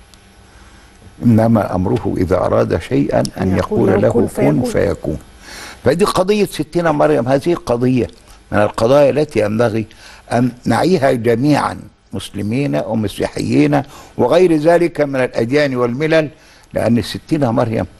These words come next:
Speaker 1: لها درجة ومنزلة عالية عند الله سبحانه وتعالى، ومكانها عند الله سبحانه وتعالى لا يعدله ولا يفوقه مكان على الإطلاق،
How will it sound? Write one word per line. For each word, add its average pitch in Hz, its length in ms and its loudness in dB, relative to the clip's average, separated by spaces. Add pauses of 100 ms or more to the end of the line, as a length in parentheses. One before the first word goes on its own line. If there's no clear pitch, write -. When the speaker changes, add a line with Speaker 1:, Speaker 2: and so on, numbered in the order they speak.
(340)
Speaker 1:
لها 120 200 2
درجة 123 420 2
ومنزلة 113 480 -4
عالية 127 560 2 (500)
عند 120 200 0
الله 123 320 0
سبحانه 107 440 -8
وتعالى، 82 420 -6 (400)
ومكانها 165 500 4
عند 131 240 -2
الله 139 300 2
سبحانه 120 560 -4
وتعالى 117 520 0 (360)
لا 139 160 6
يعدله 143 580 2
ولا 131 460 4
يفوقه 139 400 -2
مكان 143 440 2
على 143 240 2
الإطلاق، 135 520 0